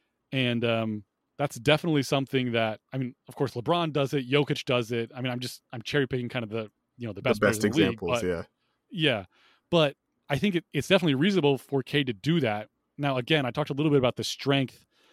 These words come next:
Speaker 1: not being as functional as you like. However, his coordination and using bumps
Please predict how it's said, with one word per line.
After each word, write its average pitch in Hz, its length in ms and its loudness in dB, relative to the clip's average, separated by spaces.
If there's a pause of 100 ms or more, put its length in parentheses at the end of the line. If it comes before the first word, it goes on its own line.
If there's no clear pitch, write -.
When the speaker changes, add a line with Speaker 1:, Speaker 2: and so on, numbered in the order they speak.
(180)
Speaker 1:
not 147 200 -4
being 151 200 0
as 127 180 -4
functional 175 720 -2
as 135 160 -4
you 151 80 2
like. 139 320 0
However, 147 500 2
his 131 180 -4
coordination 147 540 0
and 117 180 -2
using 143 360 0
bumps 120 460 -2